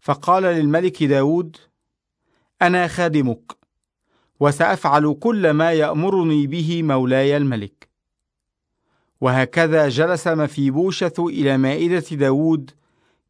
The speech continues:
كما لو كان أحد أبناء الملك. وكان له ابن شاب يدعى ميخا.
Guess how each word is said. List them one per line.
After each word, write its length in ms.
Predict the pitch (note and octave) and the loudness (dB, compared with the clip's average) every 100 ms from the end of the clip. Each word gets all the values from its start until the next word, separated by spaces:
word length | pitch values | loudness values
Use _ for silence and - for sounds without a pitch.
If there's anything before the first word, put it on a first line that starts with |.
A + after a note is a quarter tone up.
| - | -2
كما 320 | G3 F#3+ F3+ | 0 0 0
لو 220 | E3+ C3+ | 0 0
كان 340 | - E3 E3 D#3+ | 0 0 0 0
أحد 460 | D3+ D3+ - D3 | -2 -2 -2 -2
أبناء 580 | D3 D3 A#2+ B2 C3 D#3 | 0 -2 -2 -2 -2 -2
الملك. 500 | D3+ A#2+ G2 _ _ _ _ _ _ _ _ _ _ _ _ _ _ _ _ _ _ | -2 -2 -6 _ _ _ _ _ _ _ _ _ _ _ _ _ _ _ _ _ _
وكان 460 | C#3 B2+ F3+ G3 F3 | -4 -2 0 0 0
له 200 | F#3 F#3 | 0 -2
ابن 320 | D#3+ D#3+ D3+ | -2 0 0
شاب 400 | - F3 F#3 E3 | 0 0 0 0
يدعى 680 | F3+ E3 E3 F3 D3 D3+ D#3 | -2 0 0 2 2 2 2
ميخا. 440 | C#3 A#2 - A#2+ | -2 -4 -8 -18